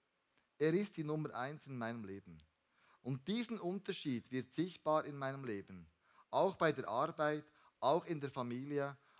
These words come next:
auch im Geld, auch in meinem Zeitmanagement. Ich wünsche mir so sehr, dass du und ich in dieser Weihnachtszeit ein Stern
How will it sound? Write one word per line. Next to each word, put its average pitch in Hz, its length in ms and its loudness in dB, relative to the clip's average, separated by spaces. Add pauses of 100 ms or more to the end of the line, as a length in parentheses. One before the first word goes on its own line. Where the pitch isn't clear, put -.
(140)
auch 135 260 0
im 165 140 -6
Geld, 135 320 0 (480)
auch 117 260 -4
in 127 100 -6
meinem 113 440 -8 (320)
Zeitmanagement. 87 800 -12 (2750)
Ich 104 60 -14
wünsche 185 300 2
mir 185 120 -4
so 165 180 -2
sehr, 143 300 6
dass 120 440 -8
du 180 140 6
und 180 260 0
ich 156 200 -2 (1300)
in 123 100 -10
dieser 156 240 2
Weihnachtszeit 196 640 0 (1500)
ein 117 80 -10
Stern 139 600 -2